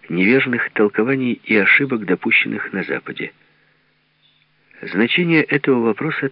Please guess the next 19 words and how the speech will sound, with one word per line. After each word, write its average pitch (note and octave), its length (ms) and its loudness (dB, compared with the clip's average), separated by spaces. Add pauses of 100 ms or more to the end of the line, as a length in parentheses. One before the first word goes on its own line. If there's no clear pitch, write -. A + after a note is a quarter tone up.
(100)
трудно C#3 380 -4
переоценить, A#2+ 840 -4 (220)
но G2+ 200 -2
мы C3+ 120 -2
решили B2+ 320 -2
остановиться A2+ 640 -4
лишь G#2+ 340 0 (100)
на G#2 200 -6
нескольких G#2 840 -2 (540)
наиболее B2+ 400 2
типичных - 640 -4
ошибках, G2+ 560 -2
допущенных E2 600 -2
теми, G#2+ 300 -2 (420)
кто - 200 0
претендует A2 680 0
на G2+ 100 2
ясность F2 600 -2
выводов, F#2+ 580 -2